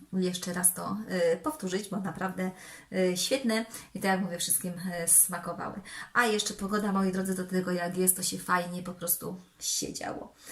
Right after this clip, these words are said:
Ja jestem teraz właśnie w łazience, idę sobie troszeczkę, właśnie tutaj mam pomadkę,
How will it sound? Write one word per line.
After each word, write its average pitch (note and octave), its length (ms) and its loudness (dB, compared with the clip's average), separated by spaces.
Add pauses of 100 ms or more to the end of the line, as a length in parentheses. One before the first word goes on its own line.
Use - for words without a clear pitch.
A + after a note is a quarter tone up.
(280)
Ja G#3 60 0
jestem G3 180 2
teraz F#3 160 0
właśnie F#3 240 0
w F#3 40 2
łazience, G3 380 2
idę F#3 180 2
sobie F#3 240 4
troszeczkę, F#3+ 580 -2 (840)
właśnie F#3+ 320 -6
tutaj F#3 240 -6
mam G3 240 -2 (480)
pomadkę, B3 840 4